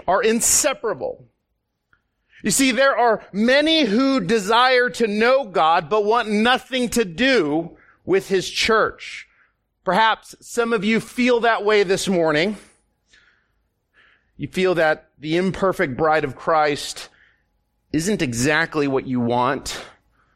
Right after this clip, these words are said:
or what you've signed up for. And so I want us to look at Matthew sixteen, and I want us to examine Peter's confession to Christ, and I want to examine the integrity of the church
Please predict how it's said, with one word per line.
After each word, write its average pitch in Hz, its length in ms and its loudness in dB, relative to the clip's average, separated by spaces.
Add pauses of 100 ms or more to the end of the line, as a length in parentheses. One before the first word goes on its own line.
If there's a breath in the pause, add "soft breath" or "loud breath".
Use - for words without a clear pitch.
(200)
or 113 100 -4
what 120 180 -2
you've 120 160 -6
signed 120 260 -2
up - 220 -4
for. - 260 -14 (2250 loud breath)
And 165 100 -4
so 220 80 2
I 208 80 4
want 214 280 2
us - 120 -4
to 233 80 0
look 214 180 2
at 175 120 0
Matthew 190 420 0
sixteen, 190 600 0
and 185 100 2
I 202 60 2
want 233 260 2
us 247 140 -4
to 233 120 2
examine 220 640 2
Peter's 285 640 0
confession 190 1040 -2 (260 loud breath)
to 202 120 -2
Christ, 175 640 0 (220 loud breath)
and 196 100 0
I 214 60 2
want 240 260 2
to 254 200 2
examine 202 640 0
the 208 120 2
integrity 220 800 0
of 175 160 0
the 160 80 -4
church - 520 -2